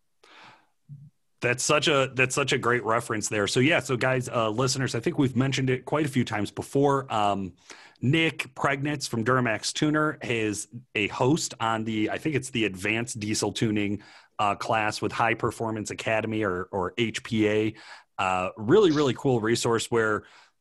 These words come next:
they take some time to do actual video tutorials,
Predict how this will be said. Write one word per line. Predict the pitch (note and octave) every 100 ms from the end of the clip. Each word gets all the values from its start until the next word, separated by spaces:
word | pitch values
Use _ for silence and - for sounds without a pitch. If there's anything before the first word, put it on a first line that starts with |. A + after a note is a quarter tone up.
| A2
they | A#2
take | A2+ E3 C#3
some | D#3+
time | B2 C3+ C3 B2
to | A#2
do | G2+ A#2 A#2 A#2 G#2+
actual | B2 B2+ B2 G#2
video | A#2 B2 B2
tutorials, | B2 G#2 - A2 A2 G#2+ G#2+